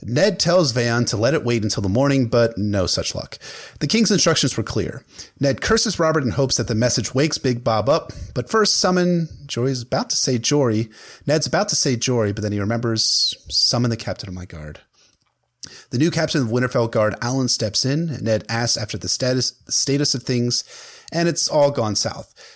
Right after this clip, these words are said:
Jaime's gone, probably headed for Casterly Rock to join up with Tywin. Oh, and everyone knows that Catelyn has taken Tyrion prisoner.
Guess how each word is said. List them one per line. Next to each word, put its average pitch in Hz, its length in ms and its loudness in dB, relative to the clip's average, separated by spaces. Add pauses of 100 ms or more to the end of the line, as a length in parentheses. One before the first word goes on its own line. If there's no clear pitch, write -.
(200)
Jaime's 202 280 4
gone, 160 260 2
probably 135 240 0
headed 113 220 0
for - 100 -12
Casterly 110 400 -4
Rock 117 240 -2
to - 80 -6
join 107 160 -4
up - 80 -14
with - 100 -14
Tywin. 170 680 -2
Oh, 180 200 2
and 139 160 0
everyone 160 400 0
knows 127 260 2
that 113 120 -4
Catelyn 110 320 -2
has 107 160 -4
taken 98 300 -4
Tyrion 92 320 -8
prisoner. 131 460 -2